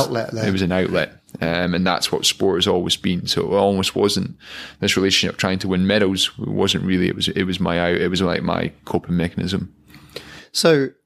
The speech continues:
Speaker 1: you, you've experienced the, someone saying the C word to you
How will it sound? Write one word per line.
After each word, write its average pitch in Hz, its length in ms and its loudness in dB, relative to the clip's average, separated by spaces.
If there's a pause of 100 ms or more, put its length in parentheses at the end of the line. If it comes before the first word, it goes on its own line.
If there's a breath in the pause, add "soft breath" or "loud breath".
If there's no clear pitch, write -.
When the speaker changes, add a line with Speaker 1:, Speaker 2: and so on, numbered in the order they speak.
(760)
Speaker 1:
you, 151 180 -2 (220)
you've 143 220 0
experienced 160 800 0
the, 117 440 2 (300)
someone 143 400 0
saying 123 260 0
the 117 80 0
C 117 300 2
word 101 320 -2
to - 400 -2
you 101 340 -2